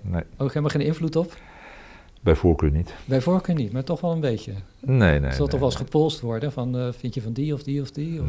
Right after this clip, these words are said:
Speaker 1: Nee, dat
Speaker 2: suggesties
Speaker 1: dat
Speaker 2: misschien gedaan?
Speaker 1: Maar daar moet je niet mee bemoeien.
Speaker 2: Ja, dat geloof ik niet. <laughs> Mag ik een tip doen?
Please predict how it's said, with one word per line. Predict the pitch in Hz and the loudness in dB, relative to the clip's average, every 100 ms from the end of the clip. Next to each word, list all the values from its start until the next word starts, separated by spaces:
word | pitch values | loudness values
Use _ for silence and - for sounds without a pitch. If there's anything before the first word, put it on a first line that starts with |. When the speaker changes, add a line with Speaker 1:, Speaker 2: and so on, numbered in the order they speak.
| 69 | -2
Speaker 1:
Nee, | 69 65 65 | -2 -2 -4
dat | 69 - | -8 -12
Speaker 2:
suggesties | - 76 73 78 | -4 -2 2 0
Speaker 1:
dat | 180 | 0
Speaker 2:
misschien | 156 - 185 | -4 -4 -6
gedaan? | 175 156 240 294 - - | -4 -6 -6 -10 -16 -8
Speaker 1:
Maar | |
daar | 69 | -4
moet | 69 73 | -4 -4
je | - | -4
niet | 69 | -2
mee | 67 | -2
bemoeien. | 65 65 69 71 - - - - - - - 147 | -4 -6 -6 -10 -14 -20 -20 -20 -20 -20 -20 -18
Speaker 2:
Ja, | - | -14
dat | 151 | -12
geloof | - 104 95 | -8 -8 -8
ik | |
niet. | 101 104 - - - - - - - - | -12 -14 -16 -20 -18 -16 -16 -18 -12 2
<laughs> | 151 - 131 - - - - - - - - - - | 2 2 -4 -4 -20 -20 -20 -20 -20 -20 -20 -20 -12
Mag | - - | -8 -2
ik | |
een | 185 185 | 0 0
tip | 208 - | -2 0
doen? | 233 262 | 0 0